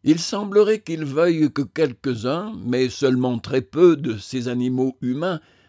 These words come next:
avec lesquels il est en train de peupler le ciel, aient fait l'expérience de nous avoir résisté pendant soixante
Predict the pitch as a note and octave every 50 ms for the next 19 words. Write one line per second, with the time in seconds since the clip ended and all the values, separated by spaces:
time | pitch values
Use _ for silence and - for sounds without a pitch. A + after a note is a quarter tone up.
0 | _ _ _ - A#2+ A2+ C3 B2+ A#2 A#2+ A#2+ A#2 - C#3 B2+ A#2+ A#2+ A#2+ A#2 A#2
1 | - B2 A2 A#2 A2+ - A#2 A#2 A#2+ A2+ - - A#2+ G2+ - - A2+ A#2 A#2+ A#2+
2 | B2+ - - E3 F3+ F#3 F#3 F3 F3 F#3+ G3+ - _ _ _ _ _ _ _ _
3 | A2+ C#3 D#3+ - - F#3+ G#3 G3 F3+ F3+ - - - D3 F3 F#3 F3+ F#3+ G3+ G#3
4 | G3+ F#3+ - - F#3 F#3 F3 D3 E3 E3+ F3 E3+ D3 D#3+ D#3+ E3 E3 D3+ C3 D3+
5 | D#3+ D3+ D#3 E3 D#3 C#3 - - G#3+ G#3 - - D#3 E3 E3+ E3 D#3+ C3+ - -
6 | D3+ F#3 - - - G3+ G#3 F#3+ - -